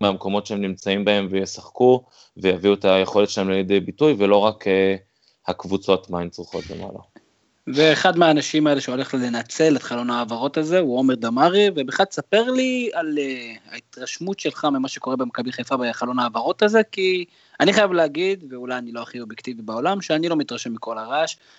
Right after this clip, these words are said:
Speaker 2: משחררים חמישה שחקנים, שלושה מהם בכלל רק בהשאלה,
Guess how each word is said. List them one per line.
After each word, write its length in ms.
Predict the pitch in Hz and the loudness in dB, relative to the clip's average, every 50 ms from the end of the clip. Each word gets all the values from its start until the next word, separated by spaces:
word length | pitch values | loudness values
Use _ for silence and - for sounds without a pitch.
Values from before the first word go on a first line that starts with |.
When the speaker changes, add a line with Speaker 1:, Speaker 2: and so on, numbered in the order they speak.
| _ _ - | _ _ -6
Speaker 2:
משחררים 380 | - - - 131 127 135 135 | -4 -2 0 2 2 4 2
חמישה 300 | 131 135 120 117 - 139 | 2 0 -2 0 0 -2
שחקנים, 540 | - - - - - 127 131 160 196 202 185 | -2 -2 -6 -6 -4 -2 0 2 2 2 0
שלושה 300 | - - 127 - - 135 | 0 -4 -4 -2 0 0
מהם 260 | 131 127 131 127 123 | 2 2 2 2 0
בכלל 220 | 113 117 - 131 117 | -2 -2 -4 -2 0
רק 100 | 123 120 | 0 0
בהשאלה, 580 | 113 110 107 107 - - 123 123 147 180 175 | 2 0 0 0 0 0 2 4 4 4 4